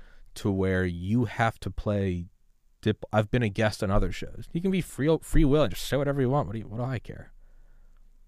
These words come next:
When you're at the helm, there is this, you almost have to put on the suit <laughs> like you're a president giving a speech at some nation,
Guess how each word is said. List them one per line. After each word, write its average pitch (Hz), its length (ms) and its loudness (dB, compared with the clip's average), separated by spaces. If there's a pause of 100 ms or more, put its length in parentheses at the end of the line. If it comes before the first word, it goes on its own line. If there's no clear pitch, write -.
(600)
When 107 240 0
you're 110 120 6
at 123 180 8
the 107 100 0
helm, 107 520 2
there 98 160 0
is 110 200 2
this, - 520 -2 (1300)
you - 160 -10
almost 113 340 0
have 117 160 2
to - 60 -10
put 113 200 2
on 104 200 2
the 90 80 -2
suit - 400 2 (280)
<laughs> - 280 -20
like 90 200 -6
you're 87 120 -4
a 92 120 -8
president 92 640 0
giving 95 240 -2
a 92 40 -4
speech - 320 -6
at - 100 -10
some 87 240 -4
nation, - 440 -4